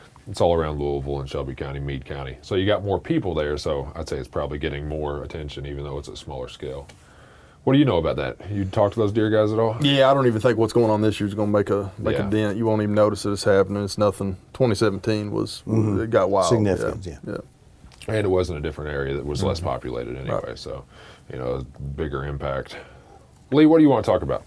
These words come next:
Speaker 1: I got your new
Speaker 3: Well,
Speaker 1: magazine here.
Speaker 3: Well, thank you.
Speaker 1: Yes. <laughs>
Speaker 3: Well, even though, yeah, I didn't get it to <laughs> Jason. He's like, "Why didn't you bring me a magazine? That's
Speaker 1: Yeah,
Speaker 3: been out
Speaker 1: I,
Speaker 3: forever." <laughs>
Speaker 1: yeah,
Speaker 3: I haven't,
Speaker 1: um,
Speaker 3: I mean, uh, sorry, man. I
Speaker 1: So
Speaker 3: should
Speaker 1: tell
Speaker 3: have
Speaker 1: me
Speaker 3: brought
Speaker 1: about,
Speaker 3: you a bunch of
Speaker 1: okay,
Speaker 3: them,
Speaker 1: one
Speaker 3: but
Speaker 1: thing I've seen on the, on the, your side of things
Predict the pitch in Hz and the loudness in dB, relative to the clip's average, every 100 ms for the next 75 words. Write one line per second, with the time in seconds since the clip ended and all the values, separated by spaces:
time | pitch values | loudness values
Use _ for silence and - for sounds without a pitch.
0 | - 101 127 120 120 123 120 110 98 92 | -8 -2 0 2 2 2 2 2 2 0
1 | 87 82 - - - - - - 160 139 | 0 -2 -6 -20 -20 -20 -20 -6 -2 2
2 | 127 117 127 139 107 135 - - - 135 | 2 2 0 -2 2 2 2 0 0 0
3 | 120 - 147 143 147 135 131 127 127 107 | 0 0 2 6 6 6 6 6 4 2
4 | - - 120 123 117 135 127 120 110 151 | -2 -2 2 4 6 4 4 0 2 2
5 | 135 - 139 156 127 - 220 196 214 208 | 2 2 2 2 2 2 4 6 6 6
6 | 208 180 185 185 190 175 - 131 110 113 | 4 4 4 2 0 0 0 2 4 4
7 | 151 160 143 127 151 135 - 151 135 120 | 4 2 4 4 4 2 2 2 4 4
8 | 127 135 135 127 - 160 - 147 135 127 | 4 2 2 2 2 0 2 4 6 4
9 | 123 107 101 - 104 80 71 73 - 78 | 6 4 0 0 0 2 -2 -6 -8 -6
10 | 80 71 - - - - - - 139 165 | -6 -8 -14 -20 -20 -20 -20 -6 -2 2
11 | 127 214 214 202 151 95 90 85 73 120 | 4 4 4 6 4 2 -2 -4 -2 0
12 | 104 110 160 160 143 123 - 127 120 110 | 2 2 2 2 2 0 0 0 0 0
13 | 95 95 101 95 90 85 - 120 135 139 | 0 0 -2 -2 -2 -4 -6 0 4 4
14 | 135 120 117 123 120 110 | 2 0 0 -2 -2 -2